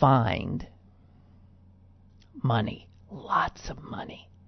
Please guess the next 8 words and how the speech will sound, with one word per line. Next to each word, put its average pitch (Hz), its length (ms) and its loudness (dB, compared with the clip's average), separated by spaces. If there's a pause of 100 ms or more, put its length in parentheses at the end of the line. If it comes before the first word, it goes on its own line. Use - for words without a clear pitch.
(680)
for 156 180 10
things 185 520 8
having 151 500 4
to 147 140 2
do 123 600 4
with 117 420 4 (2750)
defense - 920 0 (1300)
and - 760 -4